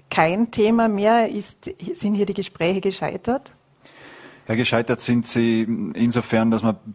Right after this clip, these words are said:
Speaker 2: keinen der beiden jetzt abschließen konnten. Der Markus Schopp, äh, da haben wir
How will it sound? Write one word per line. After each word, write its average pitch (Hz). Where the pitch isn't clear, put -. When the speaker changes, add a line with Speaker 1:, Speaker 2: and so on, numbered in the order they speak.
Speaker 2:
keinen 110
der 110
beiden 107
jetzt 107
abschließen 107
konnten. 107
Der 98
Markus 101
Schopp, -
äh, 107
da 104
haben 104
wir 104